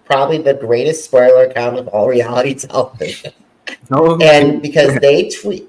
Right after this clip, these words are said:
Speaker 1: they tweeted that availability call, availability calls have been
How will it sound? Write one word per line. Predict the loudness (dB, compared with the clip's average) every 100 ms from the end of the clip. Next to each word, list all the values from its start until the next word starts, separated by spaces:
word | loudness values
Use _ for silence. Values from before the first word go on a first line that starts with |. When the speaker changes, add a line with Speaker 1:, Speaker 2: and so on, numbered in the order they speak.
| -2
Speaker 1:
they | 0 0
tweeted | -4 -6 -2 2 2 2 0
that | 0 0 -2 -8 _ _ _
availability | -4 2 2 2 0
call, | 0 0 2
availability | 2 4 2 0 -6 -2
calls | 2 2 -2 -8 _ _ _
have | _ -12 -8 -8 -6
been | -4 -4 -6